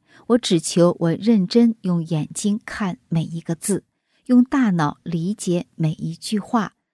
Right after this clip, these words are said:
认真读懂每一句话在人这一层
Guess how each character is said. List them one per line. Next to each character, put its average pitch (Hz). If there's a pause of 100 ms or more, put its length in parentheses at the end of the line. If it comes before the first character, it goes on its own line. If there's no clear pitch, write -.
(220)
认 285
真 285
读 185
懂 175
每 165
一 160
句 185
话 180 (200)
在 196
人 165
这 269
一 185
层 160